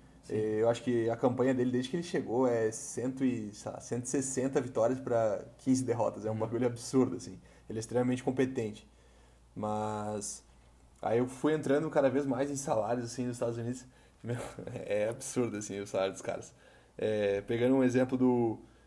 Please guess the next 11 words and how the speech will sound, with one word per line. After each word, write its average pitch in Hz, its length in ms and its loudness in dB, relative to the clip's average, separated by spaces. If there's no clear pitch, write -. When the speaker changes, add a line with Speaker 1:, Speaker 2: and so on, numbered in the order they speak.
Speaker 2:
de 117 140 -4
futebol 131 480 4
mesmo, 135 380 4
como 113 480 -2
esse 117 180 -4
técnico 117 200 -2
do 117 60 2
Alabama 113 360 2
é 107 40 0
do 113 80 -6
futebol, 110 500 0